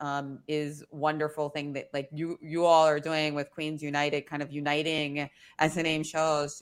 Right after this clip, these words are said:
different women from, uh, different areas and different schools. I think that's so powerful. So if they wanna help bring it forward, that is fantastic.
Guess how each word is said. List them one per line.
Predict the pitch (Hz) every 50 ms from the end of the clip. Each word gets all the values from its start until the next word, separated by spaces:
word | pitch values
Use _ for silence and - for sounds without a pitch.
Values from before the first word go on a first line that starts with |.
| - - 151
different | - 170 - - 156 -
women | 147 156 160 160 156 151
from, | 156 156 147
uh, | 147 147 147 143 - _ - - - _ -
different | 196 - 180 165 160 156 - - -
areas | 170 170 160 156 156 156 156 151 151
and | 156 156
different | 156 156 - 165 156
schools. | - - - 151 143 143 151 160 165 165 160 160 165
I | 156
think | 156 175 170 -
that's | 165 156 156 - -
so | - - 151 156 165 170
powerful. | 165 - 135 139 143 147 160 180 - 220 233 240 240 247 240 _ - - - _ _
So | - -
if | 185 180
they | 185
wanna | 170 165 165 180
help | 175 160 156 156 -
bring | - 160 160
it | 156 147 147
forward, | - 147 147 147 151 156 165 175 175 180 180 180 180
that | 175 147 151 147 139 135 -
is | - 135 -
fantastic. | - - 135 139 - - 127 135 143 - - - 220 226 240 233